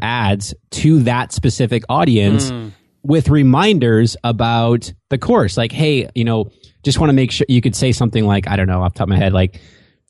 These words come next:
Speaker 1: "Just wanna make sure that," um, <laughs> well, this is terrible.
Speaker 2: Module? <laughs>
Speaker 1: Yeah, exactly.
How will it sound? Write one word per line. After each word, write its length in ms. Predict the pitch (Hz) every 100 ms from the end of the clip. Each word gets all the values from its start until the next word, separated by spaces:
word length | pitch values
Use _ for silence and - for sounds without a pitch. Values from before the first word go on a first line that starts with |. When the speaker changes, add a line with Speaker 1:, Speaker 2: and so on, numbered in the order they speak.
| -
Speaker 1:
"Just 240 | 117 131
wanna 140 | 151 135
make 160 | 131
sure 340 | - 143 131 127
that," 380 | 120 117 110 -
um, 760 | 113 104 104 101 101 101 101 95
<laughs> 80 | _
well, 160 | - 101 - 113
this 160 | -
is 60 | 147
terrible. 540 | 143 143 - 165 165 175
Speaker 2:
Module? 420 | 214 151 131 196
<laughs> 0 |
Speaker 1:
Yeah, 180 | 202 180
exactly. 460 | 226 143 120 110